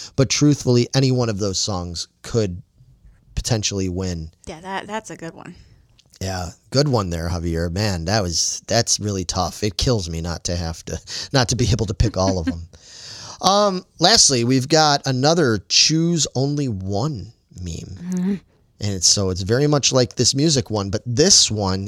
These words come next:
Speaker 1: is about, like, epic films, like, you know, sword, epic sword kind of, uh, Savage films.
Speaker 2: Battles kind of
Speaker 1: Battle-y
Speaker 2: thing?
Speaker 1: type
Speaker 2: Okay.
Speaker 1: theme films. And this one would be Braveheart.
Speaker 2: Okay.
Speaker 1: Highlander,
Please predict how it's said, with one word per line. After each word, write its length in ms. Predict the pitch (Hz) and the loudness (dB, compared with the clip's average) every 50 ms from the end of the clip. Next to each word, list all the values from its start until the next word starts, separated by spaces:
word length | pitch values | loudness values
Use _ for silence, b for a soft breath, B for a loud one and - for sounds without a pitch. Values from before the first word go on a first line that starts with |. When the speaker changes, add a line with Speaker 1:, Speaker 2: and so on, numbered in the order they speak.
| - - - | -8 -6 -4
Speaker 1:
is 160 | 120 113 101 | -4 -2 -2
about, 400 | 110 90 107 101 98 98 95 - _ _ - | 0 0 2 2 2 2 0 -4 _ _ -2
like, 260 | 110 101 90 82 - _ _ _ _ _ _ _ _ _ - | 0 0 0 -2 -6 _ _ _ _ _ _ _ _ _ 2
epic 340 | 131 127 - 117 - - | 4 4 4 2 2 0
films, 680 | - - - 113 98 90 85 78 71 71 71 78 80 - | -6 -4 -2 0 0 0 0 -2 -6 -8 -8 -8 -6 -4
like, 400 | 101 95 92 90 85 - - - | -2 -2 -2 -4 -6 -10 -10 -8
you 80 | 120 110 | -6 -4
know, 180 | 95 90 90 90 | -4 -4 -6 -4
sword, 680 | 85 - - - - - - 113 113 113 113 113 95 - - | -2 0 0 2 0 2 2 2 4 4 4 2 2 0 0
epic 280 | 127 - - 123 - - | 0 2 2 0 0 0
sword 600 | - - - - 107 107 107 104 101 90 85 - | -4 -4 -2 -2 0 0 0 0 0 -2 -4 -6
kind 240 | - 110 92 95 95 | -4 -4 -4 -2 -4
of, 240 | 92 92 90 87 87 | -6 -6 -8 -8 -6
uh, 200 | 90 87 85 85 85 B B B B B B B B B B | -6 -4 -4 -6 -8 B B B B B B B B B B
Savage 540 | - - - 120 123 123 110 107 87 87 - | -4 0 2 4 4 4 4 2 0 0 -2
films. 220 | - 202 185 90 - | -2 -2 -2 -2 -2
Speaker 2:
Battles 440 | 196 202 214 220 233 240 226 - | -2 -2 -2 -2 -4 -4 -6 -10
kind 220 | - - 254 233 233 | -10 -8 -6 -4 2
of 60 | 117 | 4
Speaker 1:
Battle-y 440 | 135 120 120 120 123 107 98 98 101 | 6 6 8 6 6 4 4 2 2
Speaker 2:
thing? 240 | - 113 98 95 92 | 2 0 0 0 0
Speaker 1:
type 40 | 90 220 - | 0 -2 -2
Speaker 2:
Okay. 240 | - 117 - 87 90 | -2 -2 -2 -2 -4
Speaker 1:
theme 100 | 90 82 | -6 -8
films. 400 | - - 95 87 80 82 87 - | -4 -2 -2 0 0 -2 -4 -4
And 300 | - 123 117 110 117 143 | -2 -2 -2 0 2 4
this 240 | 175 180 - - | 6 6 6 4
one 340 | 131 120 113 104 104 110 113 - | 4 4 2 2 2 0 -2 0
would 260 | 120 117 117 104 92 85 | 2 2 2 2 2 2
be 360 | 107 98 90 87 95 104 - _ _ _ _ _ _ _ _ _ - - _ _ _ - | 2 4 4 2 0 -2 -4 _ _ _ _ _ _ _ _ _ -20 -20 _ _ _ 2
Braveheart. 760 | 113 104 101 113 131 120 123 143 147 185 220 - - - - _ _ _ - | 4 6 6 6 4 4 4 2 2 2 0 -4 -8 -12 -18 _ _ _ -18
Speaker 2:
Okay. 360 | 202 - 208 196 - 226 285 - _ _ _ _ _ _ _ _ _ | -14 -12 -10 -8 -8 -8 -10 -12 _ _ _ _ _ _ _ _ _
Speaker 1:
Highlander, 840 | - - - - 127 127 135 135 131 110 95 90 87 85 92 113 120 | -10 -2 2 4 6 6 6 6 4 4 2 0 0 0 0 0 -2